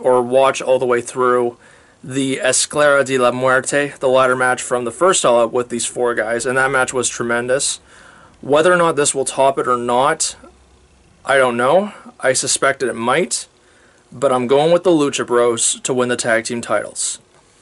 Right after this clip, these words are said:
Next up, we have the final fight,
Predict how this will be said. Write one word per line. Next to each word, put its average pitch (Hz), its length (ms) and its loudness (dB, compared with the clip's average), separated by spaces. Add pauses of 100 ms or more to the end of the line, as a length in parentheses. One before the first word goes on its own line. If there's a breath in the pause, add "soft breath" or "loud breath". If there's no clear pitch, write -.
(720 loud breath)
Next 151 440 0
up, 151 180 2
we 135 220 -2
have 131 500 2 (640)
the 143 120 -2
final 151 300 2
fight, - 480 -2